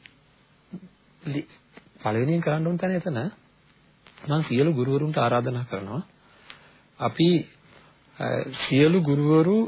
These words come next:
මේ පිළිබඳ දැනුවත් වෙන්න ඕනේ. හරිද? අපි ඒකට උදව් කරන්නයි බලාපොරොත්තු ඉන්නේ. ඒ කියන්නේ මත්ද්‍රව්‍ය වලට ඇබ්බැහි වෙන්න පෙර. මත්ද්‍රව්‍ය ලැබෙන පරිසරය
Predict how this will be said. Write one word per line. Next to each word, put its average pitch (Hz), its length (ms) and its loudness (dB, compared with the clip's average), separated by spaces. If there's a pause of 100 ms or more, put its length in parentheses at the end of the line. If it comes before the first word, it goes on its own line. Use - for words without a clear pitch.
(240)
මේ 135 200 2
පිළිබඳ 147 300 2
දැනුවත් 123 360 0
වෙන්න 104 220 -2
ඕනේ. 107 280 -4 (440)
හරිද? 202 260 -4 (800)
අපි - 160 -2
ඒකට 143 200 4
උදව් 135 220 4
කරන්නයි 143 400 4 (100)
බලාපොරොත්තු 123 580 0 (200)
ඉන්නේ. 131 420 0 (1000)
ඒ 135 140 4
කියන්නේ 127 500 0 (720)
මත්ද්‍රව්‍ය 147 640 4
වලට 139 380 2 (260)
ඇබ්බැහි 135 520 0
වෙන්න 135 260 -2 (840)
පෙර. 120 220 0 (840)
මත්ද්‍රව්‍ය 143 560 2
ලැබෙන 147 380 2
පරිසරය 147 580 0